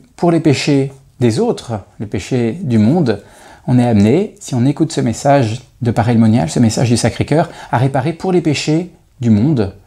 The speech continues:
tous les péchés qui sont commis, et ils sont nombreux, spécialement les, bien, les, les indifférences vis-à-vis de, du cœur tant aimant du Christ, mais évidemment, bien sûr aussi pour nos propres péchés, et je dirais d'abord nos propres péchés. Est-ce que ça serait pas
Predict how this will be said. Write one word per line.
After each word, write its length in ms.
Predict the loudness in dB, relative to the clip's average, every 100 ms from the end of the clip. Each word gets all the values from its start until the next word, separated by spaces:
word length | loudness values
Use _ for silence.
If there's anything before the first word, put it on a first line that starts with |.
| _ -6
tous 100 | 2
les 100 | 2
péchés 280 | 2 -2 -4
qui 80 | -4
sont 160 | -4
commis, 400 | 0 2 2 2
et 40 | 0
ils 60 |
sont 220 | -2 -2 -2 -4 -16 -2
nombreux, 340 | 2 4 2 -2
spécialement 440 | -4 -6 -2 0
les, 180 | 0 -4 -10 -20 -20 -20 -12 -4
bien, 140 | -2
les, 180 | -2 0
les 200 | 2 4
indifférences 560 | 4 2 0 0 0
vis-à-vis 380 | -2 -2 0 0
de, 140 | 0 -4 -4
du 140 | -6
cœur 500 | -4 0 0 -2 -10 -8
tant 160 | -2 -2
aimant 240 | 2 2
du 120 | 2 0
Christ, 440 | 0 -2 -2 -12 -18 -18 -6 0
mais 380 | 2 2 -2 -6
évidemment, 680 | -2 0 2 0 0 -2 -6 _ -12
bien 160 | -6 -4
sûr 220 | -2 -2
aussi 240 | -2 -4
pour 220 | -4 -2
nos 240 | 2 4 2
propres 480 | 0 -4 -4 -4 -6
péchés, 420 | -6 -6 -4 -4
et 40 |
je 40 | -2
dirais 220 | 0 -2
d'abord 400 | 0 0 2 2
nos 100 | 2
propres 320 | 0 -4 -2
péchés. 400 | -4 -4 -6 -12 -16 -20 -20 -6
Est-ce 140 | -4
que 60 | -2
ça 120 | -2
serait 160 | 0 0
pas 400 | 2 0 0